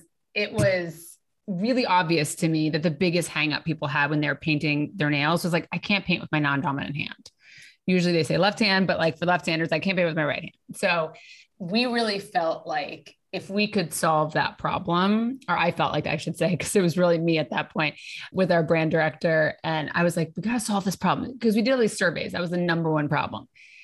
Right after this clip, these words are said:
And so we hired industrial designers and engineers to work with us to study how the manicure is painted, how, how you paint on yourself. And really that was the biggest hang up. So if we could stabilize your non-dominant hand,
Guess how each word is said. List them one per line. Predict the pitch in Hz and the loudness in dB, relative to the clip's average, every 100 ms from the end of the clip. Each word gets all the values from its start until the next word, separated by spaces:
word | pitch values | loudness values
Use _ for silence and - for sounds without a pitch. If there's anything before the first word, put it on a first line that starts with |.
| - _ | -20 _
And | 202 196 196 | -4 -2 -4
so | - 208 180 175 175 | -2 0 0 0 -4
we | 208 202 | -4 -6
hired | 214 - 196 190 | -6 -6 -6 -4
industrial | 180 175 170 - 170 | -6 -6 -8 -6 -4
designers | 165 160 160 | -4 -4 -6
and | 160 | -6
engineers | 160 156 180 262 220 185 160 | -6 -2 2 4 4 2 0
to | - 180 | 0 -2
work | - 170 180 180 | -2 -2 -2 0
with | 175 | 0
us | 165 156 - | 0 -2 -6
to | 170 | -8
study | - - 277 180 | -6 -2 0 2
how | 170 | 0
the | 160 | 0
manicure | 165 220 220 220 | 0 0 0 0
is | 214 | 0
painted, | 214 196 202 | 0 -2 -2
how, | 180 165 - - | -4 -6 -8 -14
how | - 165 156 - | -4 -2 -2 -6
you | 185 165 | -12 -8
paint | 160 156 | -6 -6
on | 151 | -6
yourself. | 151 165 233 226 220 | -6 -2 0 0 -4
And | 180 196 | -8 -4
really | 233 196 | -2 0
that | 170 | -2
was | 170 | -4
the | 156 | -4
biggest | 156 156 - | -4 -6 -2
hang | 170 156 | 0 0
up. | - | -4
So | - 165 | -2 -2
if | - - - - 226 | -2 -12 -20 -8 -2
we | |
could | 214 202 | 0 -2
stabilize | - 233 262 214 190 175 170 | -2 0 2 2 2 2 2
your | |
non-dominant | 165 160 160 160 160 151 180 | 2 2 2 2 0 -2 0
hand, | 214 247 170 151 156 180 | 2 2 2 0 -4 -8